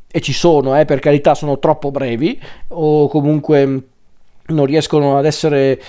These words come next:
eh, cioè non vengono valorizzati abbastanza. E poi questa cosa, questo, eh, alternare costantemente i toni in maniera poco equilibrata, va anche a scapito dei personaggi secondari, perché io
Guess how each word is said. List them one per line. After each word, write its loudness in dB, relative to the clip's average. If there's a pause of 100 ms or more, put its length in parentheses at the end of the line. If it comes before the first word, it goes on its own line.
(180)
eh, -14
cioè 0
non 4
vengono 4
valorizzati 0
abbastanza. -2
E -4
poi 0
questa 0
cosa, 0
questo, 2 (320)
eh, -2
alternare 2
costantemente -2
i -2
toni 2
in 0
maniera 0
poco -4
equilibrata, -2
va 0
anche 0
a 0
scapito -2
dei -2
personaggi -4
secondari, 0
perché -6
io 0